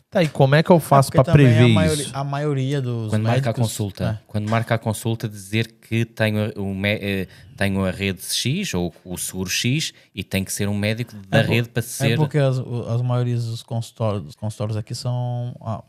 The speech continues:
Speaker 2: meio que arrendados, né? Ele, o médico tá lá, como, mas ele, ele tem indepe-, ele não tá ligado diretamente ao, ao hospital.
Speaker 3: Sim, ele
Speaker 2: Ele
Speaker 3: tá
Speaker 2: tá lá
Speaker 3: lá.
Speaker 2: pra, ele, apesar dele atender na Hospital da Luz, não, não fazendo diretamente um parto ou algo usando estrutura, mas o consultório, por exemplo,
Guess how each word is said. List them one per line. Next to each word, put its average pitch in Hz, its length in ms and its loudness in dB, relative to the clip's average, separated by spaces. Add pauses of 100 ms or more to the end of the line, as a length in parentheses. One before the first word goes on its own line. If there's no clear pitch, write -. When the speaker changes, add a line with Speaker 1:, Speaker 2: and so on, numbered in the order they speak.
(180)
Speaker 2:
meio 113 180 -6
que 123 140 -4
arrendados, 110 500 0
né? 98 160 -12
Ele, 98 260 -12
o 85 220 -10
médico 104 500 -6
tá 107 160 -2
lá, 104 280 -2
como, 113 200 -8
mas 113 200 -4
ele, 110 220 -4
ele 110 120 -6
tem 113 160 -4
indepe-, 120 240 -6
ele 110 220 -4
não 117 120 -6
tá 120 160 -2
ligado 123 320 -2
diretamente 120 540 -4
ao, 127 220 -4
ao 120 100 -4
hospital. - 580 -4 (200)
Speaker 3:
Sim, - 220 -4
ele 107 80 0
Speaker 2:
Ele 87 100 -2
Speaker 3:
tá 107 160 -4
Speaker 2:
tá - 40 2
lá 104 100 0
Speaker 3:
lá. - 60 -4
Speaker 2:
pra, 104 160 -4
ele, 107 220 -4
apesar 107 320 -2
dele 123 140 0
atender 123 280 -2
na 110 400 -2
Hospital 110 260 -4
da 113 100 0
Luz, 127 320 -2
não, 160 360 0 (120)
não 135 180 -6
fazendo 147 340 -4
diretamente 117 440 -8
um 110 60 -8
parto 123 460 -6
ou 131 240 -6
algo 123 220 -6
usando 131 280 -6
estrutura, 135 460 -8 (520)
mas 104 120 -4
o 107 60 -10
consultório, 120 540 -4
por 101 140 -12
exemplo, 95 240 -10